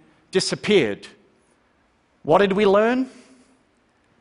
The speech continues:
We learnt that one-off spikes are not enough. We needed a sustainable movement,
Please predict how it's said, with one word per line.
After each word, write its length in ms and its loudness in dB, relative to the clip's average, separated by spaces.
We 120 0
learnt 340 2
that 180 -4
one-off 400 2
spikes 880 -4
are 60 -6
not 200 2
enough. 680 -4
We 160 2
needed 380 2
a 40 2
sustainable 800 -2
movement, 680 -8